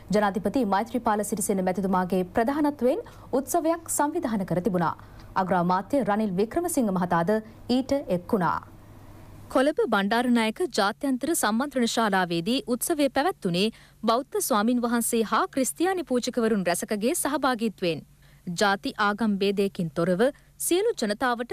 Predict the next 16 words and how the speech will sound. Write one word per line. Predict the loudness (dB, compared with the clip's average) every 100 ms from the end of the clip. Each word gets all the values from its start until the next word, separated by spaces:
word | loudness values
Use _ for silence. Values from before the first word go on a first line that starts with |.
| -4
සෙනෙහස | -2 -2 -4 -4 -2
දක්වමින් | -4 -4 -2 0 -2 -4 -18 -4 -2
අති | 0 -2
උතුම් | 0 -2 -2 -2
ඔස්වල්ඩ් | -2 0 -2 0
ගෝමිස් | 0 0 -2 0
හිමිපාණන් | 0 0 0 0 0
වහන්සේ | 0 -2 0 0 -2 -6 _ -2 -2
ආගමික | -2 -6 -6 -2
හා | 0 0
සමාජීය | -2 -2 -2 -2 -2 0
වශයෙන් | 0 0 0 0
ඉටු | -4 0
කරන | 2 2 0
මෙහෙවර | 0 2 2 2 -2 -20 -6
මෙහිදී | -2 0 0